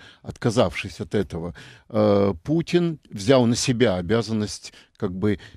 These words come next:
сделать это. То есть он, э, теперь, э, с поста президента, он фактически должен сделать то, что сделали бы, э, выборы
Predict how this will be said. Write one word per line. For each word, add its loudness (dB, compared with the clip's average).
сделать 2
это. 2
То 0
есть -2
он, 4
э, 2
теперь, 2
э, 2
с -12
поста 2
президента, -2
он -2
фактически -8
должен 2
сделать 0
то, 2
что -2
сделали 2
бы, 0
э, 2
выборы 2